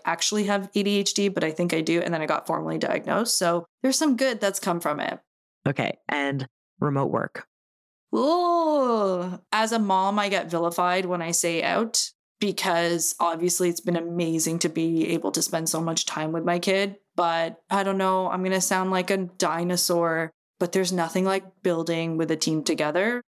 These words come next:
Speaker 1: and choose when to do it.
Speaker 2: Yeah. Okay. Well, with that,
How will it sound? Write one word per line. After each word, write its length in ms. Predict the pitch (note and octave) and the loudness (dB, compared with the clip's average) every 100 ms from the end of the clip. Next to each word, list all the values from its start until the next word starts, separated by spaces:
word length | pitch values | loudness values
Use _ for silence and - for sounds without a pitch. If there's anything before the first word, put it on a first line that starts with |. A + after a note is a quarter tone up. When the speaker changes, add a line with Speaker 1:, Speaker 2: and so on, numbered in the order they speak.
| _ | _
Speaker 1:
and 160 | F#3+ F3+ | -2 0
choose 240 | - D#3+ | 0 0
when 160 | E3 D#3+ | -2 -4
to 80 | - | -2
do 160 | - | -2
it. 220 | - - - _ _ _ - | -2 -6 -10 _ _ _ -4
Speaker 2:
Yeah. 260 | D3 C#3+ - _ - | -2 -2 -4 _ -6
Okay. 440 | D#3 - D#3 F#3 | -4 -2 0 0
Well, 380 | C#3+ C3+ C3+ C3+ - - | 0 0 -2 -4 -8 -4
with 260 | F#3 G#3+ - | -2 -2 -4
that, 480 | B2 D3 A3 - | -2 -2 -2 -4